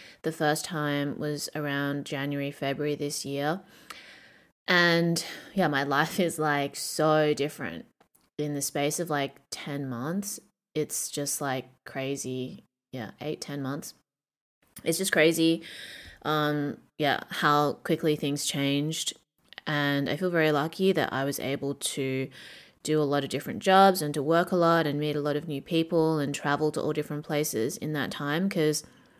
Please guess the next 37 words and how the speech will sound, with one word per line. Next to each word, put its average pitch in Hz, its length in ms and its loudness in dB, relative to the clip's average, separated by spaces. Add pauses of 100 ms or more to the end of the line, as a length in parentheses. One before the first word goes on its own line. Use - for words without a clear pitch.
(220)
in 208 200 4
January, 180 520 2
I 165 120 0
think 147 420 -6
the 143 280 -4
borders 143 460 0
hadn't 147 240 -4
even 143 280 -4
fully 143 280 -4
opened 139 400 -4
yet 113 200 -4
for 135 80 -4
China. 139 480 -2
You 135 120 -4
still 147 260 -2
had 147 180 -6
to 147 80 -6
do 139 360 -4 (440)
covid 156 320 0
tests 139 500 -2
to 156 100 -6
go, 143 280 -2 (300)
to 156 180 0
leave 147 200 0
the - 60 -10
country 156 340 -4
or 139 120 0
to 127 80 -2
re-enter 135 420 -4
the 185 60 -2
country. 220 460 0 (920)
And, 143 500 0 (540)
um, 143 720 0 (420)
yeah, 143 240 -4
so 165 220 -6
mafan. 160 680 -8
<laughs> 120 120 -2